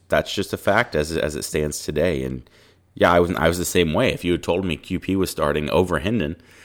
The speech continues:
um, for this game, just because of the step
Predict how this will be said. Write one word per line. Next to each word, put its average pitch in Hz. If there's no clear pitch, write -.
um, 71
for 110
this 87
game, 110
just 98
because 90
of 78
the 76
step -